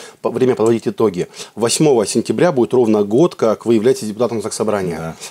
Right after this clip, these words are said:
Speaker 1: За этот год что, что самое важное, по вашему мнению, э, вы сделали, ваши коллеги, Заксобрание в целом?
Speaker 2: Значит, ну, а, уровень законодательного собрания намного выше, чем,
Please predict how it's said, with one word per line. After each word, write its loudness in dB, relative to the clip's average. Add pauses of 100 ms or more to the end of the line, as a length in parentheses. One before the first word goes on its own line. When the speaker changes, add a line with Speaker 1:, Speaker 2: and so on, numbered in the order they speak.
(220)
Speaker 1:
За 0
этот 0
год 0
что, 0 (160)
что -2
самое 0
важное, -2
по -8
вашему -6
мнению, 0 (300)
э, -6
вы 4
сделали, 2
ваши -4
коллеги, -2
Заксобрание -6
в -16
целом? -12 (760)
Speaker 2:
Значит, -4
ну, -2 (160)
а, -6 (1080)
уровень 2 (100)
законодательного -4
собрания -6
намного -4
выше, -6
чем, -10